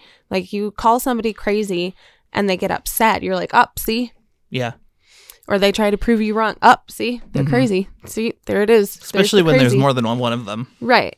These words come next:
Speaker 1: It's
Speaker 2: As
Speaker 1: like
Speaker 2: soon as
Speaker 1: taking
Speaker 2: it's
Speaker 1: a
Speaker 2: two on one, you're done.
Speaker 1: Yeah, like taking a beehive and shaking it and being like, "Okay, here we go. Up, I told you, they're
Speaker 2: Now they're
Speaker 1: feral.
Speaker 2: mad. Yeah.
Speaker 1: They're,
Speaker 2: Okay. <laughs>
Speaker 1: they're evil."
Speaker 2: Those bees, straight up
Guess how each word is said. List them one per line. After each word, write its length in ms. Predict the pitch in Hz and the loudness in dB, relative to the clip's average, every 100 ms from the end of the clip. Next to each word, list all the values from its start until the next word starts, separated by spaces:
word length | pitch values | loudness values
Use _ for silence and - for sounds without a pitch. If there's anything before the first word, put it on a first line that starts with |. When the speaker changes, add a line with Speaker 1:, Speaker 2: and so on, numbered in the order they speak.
| - | -4
Speaker 1:
It's 100 | 135 | 0
Speaker 2:
As 80 | 233 | 2
Speaker 1:
like 80 | |
Speaker 2:
soon 180 | 190 190 | 4 4
as 60 | 185 | 2
Speaker 1:
taking 300 | 160 147 269 | 2 2 0
Speaker 2:
it's 100 | 233 | 0
Speaker 1:
a 60 | - | 0
Speaker 2:
two 80 | 143 | 2
on 120 | 131 | 0
one, 260 | 123 120 117 | 0 -2 -4
you're 140 | 117 | -6
done. 320 | 113 104 113 - | -6 -6 -8 -10
Speaker 1:
Yeah, 440 | - 262 214 135 - | -6 -2 0 0 -4
like 240 | - 208 - | -8 -8 -4
taking 320 | 247 240 233 | -2 0 -2
a 60 | 196 | -2
beehive 480 | 208 226 208 180 | -2 0 0 -2
and 100 | 180 | -4
shaking 360 | 185 202 196 190 | -2 -2 -2 -4
it 120 | 175 | -4
and 140 | 190 185 | -6 -6
being 180 | 180 | -6
like, 380 | 180 180 - - _ _ _ | -4 -6 -10 -20 _ _ _
"Okay, 220 | 240 254 247 | -4 -2 -2
here 120 | 247 | 0
we 100 | 226 | 2
go. 220 | 240 208 - - - | 2 2 -2 -4 2
Up, 180 | 277 247 | 4 2
I 60 | |
told 240 | 226 277 240 | 0 -2 0
you, 140 | 240 | -2
they're 120 | 202 | 2
Speaker 2:
Now 60 | 139 | 4
they're 160 | 247 247 | 4 6
Speaker 1:
feral. 180 | 190 214 | 4 2
Speaker 2:
mad. 80 | - | 0
Yeah. 220 | 151 139 - | 0 0 -2
Speaker 1:
They're, 160 | 208 160 | 2 2
Speaker 2:
Okay. 180 | 160 147 | 2 -2
<laughs> 80 | 202 | 0
Speaker 1:
they're 180 | 214 | 2
evil." 400 | 196 233 196 190 - - - | 2 0 0 -2 -4 -8 -2
Speaker 2:
Those 280 | 214 165 143 | 0 0 0
bees, 360 | 175 190 214 - - - - - - - | 2 2 0 -6 -10 -12 -20 -20 -20 -20
straight 320 | - - 151 | -18 -2 0
up 80 | 139 | 2